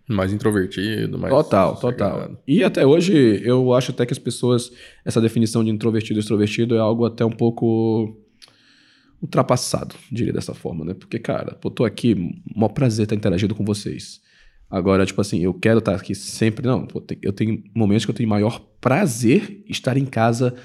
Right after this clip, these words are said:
Speaker 2: sozinho vendo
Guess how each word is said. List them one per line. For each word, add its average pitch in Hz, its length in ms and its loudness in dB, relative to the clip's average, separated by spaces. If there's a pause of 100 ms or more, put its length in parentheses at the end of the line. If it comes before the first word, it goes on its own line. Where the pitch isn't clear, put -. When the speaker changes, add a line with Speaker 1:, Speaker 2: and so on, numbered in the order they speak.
(140)
Speaker 2:
sozinho 160 1080 4 (420)
vendo 143 600 2